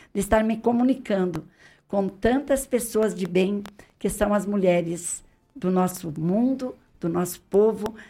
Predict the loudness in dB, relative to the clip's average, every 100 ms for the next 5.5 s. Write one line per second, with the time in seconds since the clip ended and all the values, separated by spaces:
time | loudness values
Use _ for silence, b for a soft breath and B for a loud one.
0 | B -4 -2 0 4 4 4 -2 -6 -4
1 | -2 -2 -4 0 2 2 0 -4 -6 b
2 | b -12 -8 -2 -2 -2 -8 -20 -2 2
3 | 4 2 -2 -4 -2 0 2 0 0 0
4 | 0 -2 -6 -14 b b b 0 2 4
5 | 2 -2 -2 -4 -6